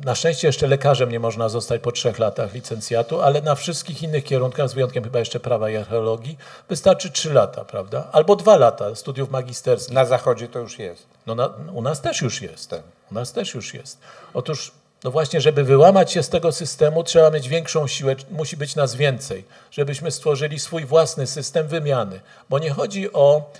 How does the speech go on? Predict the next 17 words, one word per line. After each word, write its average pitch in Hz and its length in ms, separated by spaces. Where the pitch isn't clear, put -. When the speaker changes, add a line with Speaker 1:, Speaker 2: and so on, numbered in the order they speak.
Speaker 1:
kompletne 170 600
odcięcie 147 540
się 123 180
od 104 100
świata. 117 360
To 196 140
nie 214 120
byłaby 175 340
dobra 123 300
taktyka. 139 560
Tego 165 220
rodzaju 160 300
niepodległość 143 720
byłaby 139 360
skazana 135 460
na 131 120
klęskę. 113 500